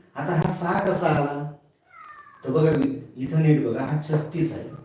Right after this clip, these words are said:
हा काय? छत्तीस. सहासष्ट आहे, ऐंशी आहे. सहा नंतर वीस येतोय, सहा नंतर वीस येतोय, छत्तीस येतोय,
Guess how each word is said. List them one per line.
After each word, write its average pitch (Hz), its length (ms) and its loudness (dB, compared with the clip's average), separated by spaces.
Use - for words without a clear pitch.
हा 113 120 -10
काय? 151 420 0
छत्तीस. 165 640 2
सहासष्ट 156 480 -2
आहे, 147 260 0
ऐंशी 143 420 0
आहे. - 160 -10
सहा 175 300 2
नंतर 196 200 0
वीस 160 280 0
येतोय, 95 260 -10
सहा 135 200 -2
नंतर 151 340 4
वीस - 340 -2
येतोय, - 320 -10
छत्तीस 170 440 0
येतोय, 92 300 -2